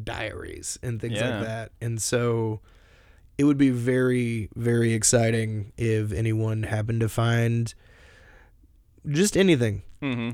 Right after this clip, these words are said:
Speaker 1: If you
Speaker 2: Old,
Speaker 1: find
Speaker 2: old, old stuff.
Speaker 1: if you find something cool about the history
Speaker 2: Mm-hmm.
Speaker 1: of Huntsville, I would love to come take a look at it
Speaker 2: Mm-hmm.
Speaker 1: and tell you whether or not it's important.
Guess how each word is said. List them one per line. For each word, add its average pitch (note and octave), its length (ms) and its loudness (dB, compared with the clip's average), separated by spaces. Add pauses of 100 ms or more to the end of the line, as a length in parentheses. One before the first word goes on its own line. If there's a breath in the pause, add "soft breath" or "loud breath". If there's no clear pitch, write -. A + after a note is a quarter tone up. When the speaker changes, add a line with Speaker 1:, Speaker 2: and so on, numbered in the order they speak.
(100)
Speaker 1:
If C3 80 2
you D#3 120 6
Speaker 2:
Old, D#3+ 60 4
Speaker 1:
find F3 240 4
Speaker 2:
old, A#2+ 460 0
old A2 260 -12
stuff. - 480 -18
Speaker 1:
if C3 140 4
you C#3+ 140 8
find D#3 360 4
something C3+ 440 2
cool C#3 640 4
about A2+ 320 0
the A2+ 60 0
history B2 340 2
Speaker 2:
Mm-hmm. A#2+ 80 4
Speaker 1:
of A2 60 -2
Huntsville, B2+ 680 2 (560 soft breath)
I A#2 200 2
would A#2 680 2 (500)
love C3 440 6
to C3 80 0
come A#2+ 260 0
take A2+ 180 2
a A2+ 60 -6
look B2+ 260 2
at B2+ 180 6
it B2+ 280 2
Speaker 2:
Mm-hmm. A2 420 -6
Speaker 1:
and A2+ 180 2
tell A#2+ 200 2
you A#2 440 2
whether A2+ 360 -2
or A#2 80 2
not A2 280 -2
it's A2 160 0
important. C3+ 680 4